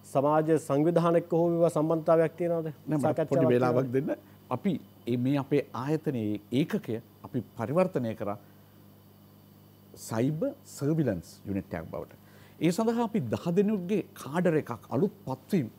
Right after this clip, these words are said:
Speaker 2: අමාත්‍යතුමා සමග සාකච්ඡා කරලා අපිට ජුලි මාසේ විසිතුන් වෙනිදා අපට ලැබුණා. ඒ නිසා මා හිතනවා ගිය වර්ෂයේ අපේ ඒ ඒකකයෙන් අපට ලැබුණු පැමිණිලි වලින් සියයට පනස් දෙකක් එයයි මෙහි ජයග්‍රහණය. අපට ඔබ ජනතාව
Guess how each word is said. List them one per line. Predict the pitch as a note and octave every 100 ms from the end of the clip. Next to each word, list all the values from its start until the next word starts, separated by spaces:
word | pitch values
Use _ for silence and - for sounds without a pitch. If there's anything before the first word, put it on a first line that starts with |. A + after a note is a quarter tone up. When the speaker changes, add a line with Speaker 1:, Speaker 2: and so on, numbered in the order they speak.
| -
Speaker 2:
අමාත්‍යතුමා | A2+ A#2 A2+ G#2+ B2 A#2+
සමග | - A2+ A2
සාකච්ඡා | A#2 A2 B2 - C#3+
කරලා | C#3 F3+ - - -
අපිට | G#2+ C#3+ B2
ජුලි | C3+ D#3
මාසේ | E3+ D#3 C3+
විසිතුන් | B2+ - D#3+ D3+
වෙනිදා | A#2 G#2 - - - -
අපට | - A2+
ලැබුණා. | G#2 F#2+ F#2+ - - -
ඒ | - G3+
නිසා | A3+ G3+
මා | C#3 C3+
හිතනවා | C#3+ D3+ C3+ G2 - - -
ගිය | C#3 A#3+
වර්ෂයේ | C3+ B2 E3 - A#2+ - - -
අපේ | - - C3+ A#2+
ඒ | A#2 -
ඒකකයෙන් | A2+ C3+ C#3+ C3+ F#2 - - - - - -
අපට | B2+ G#3 A3
ලැබුණු | G#3+ G3 G#3+
පැමිණිලි | F#3+ C3+ C3 F3+ E3+
වලින් | F#3 F#3
සියයට | - G#3+ A#3
පනස් | - G#3+ B3+ F#3 A#2
දෙකක් | F#3 G3+ G#3+ - - - - - -
එයයි | C3 D3
මෙහි | C#3+ B2
ජයග්‍රහණය. | G#2 G#2+ G2+ G2 F#2 F2+ - - - - - - - -
අපට | A2 C#3 C#3+ A#2+ - -
ඔබ | B2+ F3+ - - - -
ජනතාව | B2+ C3 E3 G#3+ A3